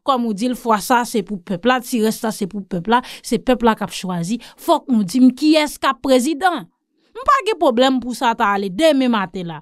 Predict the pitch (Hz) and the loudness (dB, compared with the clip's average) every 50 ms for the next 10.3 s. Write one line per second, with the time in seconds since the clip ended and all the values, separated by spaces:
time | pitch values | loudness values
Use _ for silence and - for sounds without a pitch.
0 | - _ 294 294 285 277 269 254 240 226 226 220 220 220 233 277 370 359 320 269 | -10 _ -2 0 2 2 2 2 0 0 0 0 0 0 2 2 4 4 4 4
1 | 262 240 226 214 - - 226 208 208 196 190 175 190 185 190 190 196 220 226 226 | 2 2 0 0 0 0 0 0 0 -2 -4 -6 -6 -6 -6 -4 0 0 0 0
2 | 208 208 190 196 190 190 190 170 - - 208 226 214 262 240 208 175 185 175 175 | 0 -2 -4 -6 -6 -6 -8 -8 -8 -6 -4 0 0 2 0 0 -2 -4 -6 -6
3 | 170 - - - 170 - - - - - 233 226 226 233 240 247 - - 262 220 | -8 -8 -10 -12 -14 -14 -16 -20 -4 4 8 8 8 8 6 4 2 2 0 0
4 | 233 - - 349 339 302 269 240 220 220 262 285 - - 320 - - - - - | 0 2 4 6 6 6 6 6 4 4 2 0 0 -4 -6 -8 -10 -14 -2 0
5 | 311 254 214 247 262 240 226 220 220 202 208 175 - - 262 220 - _ - 208 | 0 2 2 2 2 2 0 -2 -4 -4 -4 -4 -2 0 0 0 -2 _ -10 -8
6 | 185 175 175 180 180 170 170 - - - - 311 - - 294 - - - - - | -8 -6 -4 -4 -4 -6 -6 -10 -8 -4 -2 -2 -2 -2 -4 -6 -6 -8 -8 -4
7 | 254 294 370 453 440 - 523 523 523 494 587 554 453 339 233 254 277 247 247 240 | 0 2 2 2 0 -2 -6 -4 -2 0 2 2 0 0 0 0 2 2 2 2
8 | 226 220 208 196 185 165 - - 170 165 170 196 240 294 311 - - - 539 466 | 2 0 -2 -2 -4 -8 -10 -10 -10 -8 -2 0 0 0 0 2 4 6 6 6
9 | 359 440 440 381 311 262 247 226 196 - 233 220 220 208 180 214 185 196 190 190 | 4 4 2 2 2 2 0 -2 -4 -2 -4 -4 -4 -4 -6 -8 -10 -8 -8 -4
10 | 185 190 208 254 285 | -2 0 2 2 2